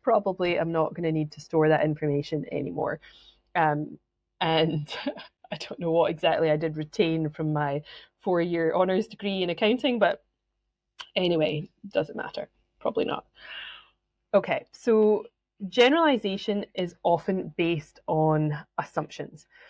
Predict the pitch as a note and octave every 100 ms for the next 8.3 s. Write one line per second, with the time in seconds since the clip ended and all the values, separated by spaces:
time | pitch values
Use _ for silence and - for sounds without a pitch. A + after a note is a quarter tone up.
0 | - - - G3+ F3+ F3+ - F#3+ D#3+ -
1 | G#3 G3 F#3+ G3 G#3 B3 C#4 - A3 G3
2 | F#3 F#3 E3+ D3+ F3+ E3+ F3+ F3 E3+ F3
3 | F#3 F#3 - E3 E3 D#3+ - F#3 F3+ F3
4 | E3 - _ _ _ _ _ _ _ _
5 | _ _ - G3+ A#3+ - G3+ F#3+ F#3+ G3
6 | G3 G3 - _ - E3 F#3+ D#3+ D#3 D#3+
7 | - F#3 G3+ F#3+ G3 F#3+ G3 - - D#3+
8 | D3+ C3 A2+